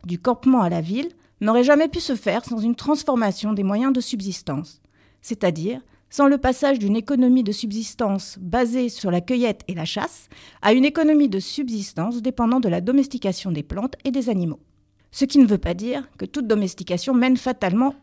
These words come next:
au développement des villes. De nombreux peuples actuels pratiquent des formes d'horticulture depuis des centaines d'années, sans avoir jamais constitué de cité-État.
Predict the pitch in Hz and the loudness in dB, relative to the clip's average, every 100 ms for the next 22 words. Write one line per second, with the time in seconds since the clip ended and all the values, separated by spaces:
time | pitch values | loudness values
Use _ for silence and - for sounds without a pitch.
0 | - 180 196 185 180 254 240 190 160 - | -8 -4 -2 -4 -2 -2 -2 -4 -8 -12
1 | _ _ _ 202 247 285 269 - 226 208 | _ _ _ 4 6 6 4 4 0 0
2 | 175 180 170 233 262 285 208 196 214 180 | -4 -4 -4 -2 -2 -2 -4 -4 -4 -4
3 | 233 190 180 226 - 277 220 190 254 233 | 0 -2 -2 -6 -8 -8 -8 -6 -6 -4
4 | 165 185 156 - 277 277 269 185 185 175 | -6 -6 -6 -2 0 2 2 2 -2 -2
5 | 226 - _ - 233 254 233 233 196 269 | -6 -14 _ -2 2 4 4 2 2 4
6 | 277 220 - 262 - 220 - 262 196 - | 4 2 0 -6 -4 -6 -4 -4 -4 -6
7 | 254 220 - | -6 -6 -6